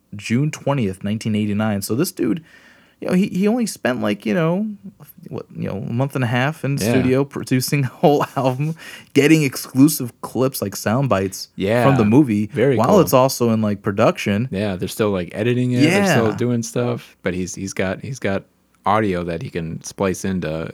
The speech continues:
Speaker 2: all these songs just to let you know, hey, if, if these songs aren't exactly about Batman, <laughs> there's at least some quotes that I can put in there that, that work, you know?
Speaker 1: I mean, it's kinda smart. It's cool. I don't know if it's ever been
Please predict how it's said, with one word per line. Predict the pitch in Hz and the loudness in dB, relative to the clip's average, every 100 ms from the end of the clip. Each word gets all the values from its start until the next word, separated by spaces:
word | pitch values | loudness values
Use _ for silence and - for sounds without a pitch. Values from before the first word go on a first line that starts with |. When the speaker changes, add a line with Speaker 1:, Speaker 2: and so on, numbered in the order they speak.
| - | -6
Speaker 2:
all | 80 | -4
these | 82 - | -4 -6
songs | 92 90 87 | -6 -6 -8
just | - 82 | -10 -8
to | 82 80 - - - - - | -6 -8 -12 -20 -20 -14 -6
let | 107 | -4
you | 104 | -2
know, | 104 95 | -2 0
hey, | 113 92 - _ _ _ _ _ - | 0 0 -4 _ _ _ _ _ -8
if, | 156 - | -6 -2
if | 185 | 0
these | 170 139 | 2 0
songs | - 165 151 | 2 2 2
aren't | - 123 110 - - | 2 0 0 -8 -10
exactly | 98 92 98 107 110 127 | -8 -2 0 0 0 0
about | 120 123 117 | 2 2 4
Batman, | 120 120 123 127 196 - | 2 4 2 2 2 4
<laughs> | 208 180 220 185 - 190 156 | 2 2 0 0 -2 -4 0
there's | 175 143 127 | 4 4 4
at | 120 | 2
least | 127 120 - - - - - | 2 0 -4 -16 -20 -20 -4
some | 143 | -4
quotes | - 120 92 - | 2 2 2 -2
that | 92 | -4
I | 92 | -2
can | 95 | -4
put | 101 | -4
in | 90 87 | -2 -4
there | 82 | -4
that, | 80 80 - - - - - - | -6 -8 -10 -12 -12 -12 -20 -10
that | 80 76 | -8 -6
work, | 76 - | -8 -8
you | 90 | -6
know? | 92 - _ _ | -6 -8 _ _
Speaker 1:
I | - | -2
mean, | 170 160 | 0 0
it's | - | -2
kinda | 233 214 | -4 -4
smart. | - 131 139 143 | -2 0 2 0
It's | - - | -4 -10
cool. | - 127 131 131 127 - _ - | -4 0 2 0 -2 -12 _ -4
I | |
don't | 170 | 0
know | 190 | 2
if | 147 131 | 0 0
it's | |
ever | 127 113 | -2 0
been | 92 98 | -4 -6